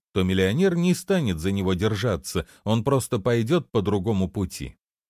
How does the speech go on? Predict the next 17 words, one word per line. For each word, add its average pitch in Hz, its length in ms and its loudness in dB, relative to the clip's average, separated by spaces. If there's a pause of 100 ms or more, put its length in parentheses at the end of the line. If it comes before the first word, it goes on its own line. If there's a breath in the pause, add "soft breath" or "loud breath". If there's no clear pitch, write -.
(180)
У 90 60 -2
одной 107 320 2
пожилой 98 460 2
женщины 92 540 -2
в 85 60 -2
Астане 139 460 0
было 147 300 2
четыре 131 420 0
магазина 76 640 -2 (220)
и 117 100 2
долги 165 640 2 (100)
на 90 200 -2
сумму 151 380 2
более 113 380 0
четырехсот 107 680 -2
тысяч 107 400 -4
долларов. 76 640 -4